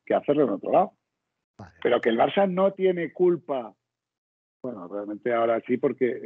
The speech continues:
Speaker 1: le han metido, han hecho la ruta de, <laughs> la ruta de las re-,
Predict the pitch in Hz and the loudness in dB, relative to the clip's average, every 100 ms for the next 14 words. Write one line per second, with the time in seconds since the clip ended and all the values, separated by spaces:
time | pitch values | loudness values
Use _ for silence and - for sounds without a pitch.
0 | 113 110 110 113 117 117 - 123 123 123 | -4 -2 0 -2 -2 -2 2 4 6 4
1 | 110 - - - 123 131 127 - 143 131 | 2 -8 -20 -4 0 0 0 4 4 4
2 | 123 131 147 131 135 135 131 143 - _ | 4 4 4 2 2 2 0 -2 -8 _
3 | - - 160 - - - - - 127 123 | -6 -4 -6 -6 -20 -20 -12 -2 0 0
4 | 135 143 139 139 131 135 | 2 2 4 2 2 -2